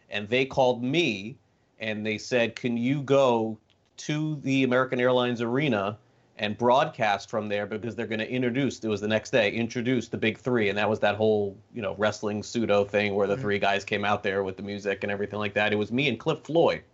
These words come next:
Speaker 1: And so we sat all the way up in the media <laughs> section. They had our audio. I mean, Cliff and I are doing this talk back and forth before it started. We did not even, I, that was the loudest I've ever heard anything. We, I, I don't even know if he heard me or I heard him. We were just talking. It was,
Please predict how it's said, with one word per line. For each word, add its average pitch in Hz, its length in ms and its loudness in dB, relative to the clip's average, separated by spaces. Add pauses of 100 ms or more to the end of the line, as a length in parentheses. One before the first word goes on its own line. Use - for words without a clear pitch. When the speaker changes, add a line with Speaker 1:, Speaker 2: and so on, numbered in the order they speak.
(460)
Speaker 1:
And 110 120 0
so 120 120 0
we 117 100 2
sat 139 300 2
all 139 160 4
the 175 40 2
way 170 160 6
up 165 120 2
in 160 80 -2
the 143 60 -4
media 120 360 -4
<laughs> 131 40 -14
section. 139 440 -4
They 113 160 0
had 135 180 2
our 151 200 4
audio. 127 420 0 (240)
I 135 80 -8
mean, 131 240 -4 (120)
Cliff 190 240 -2
and 175 120 2
I 170 140 4
are 139 100 2
doing 151 320 -4
this 131 240 -2 (180)
talk 147 300 0
back 143 240 0
and 135 120 -8
forth 165 340 -4
before 131 540 -2 (180)
it 120 160 -6
started. 156 320 2
We 147 200 -2
did 175 160 2
not 151 220 0
even, 135 300 -2
I, 135 80 2
that 170 120 4
was 202 100 2
the 165 60 -4
loudest 151 340 0
I've 123 100 -6
ever 127 180 -2
heard 113 240 -6
anything. 101 360 -6 (140)
We, 131 180 -2
I, 127 420 0
I 156 40 4
don't 170 140 2
even 147 320 -8 (320)
know 139 160 4
if 135 80 -2
he 151 120 -4
heard 131 220 2
me 160 200 2
or 131 80 4
I 135 160 6
heard 127 200 -2
him. 160 220 -4
We 156 100 -6
were 156 120 -4
just 127 180 -6
talking. 165 500 2
It 135 100 -2
was, 120 260 -2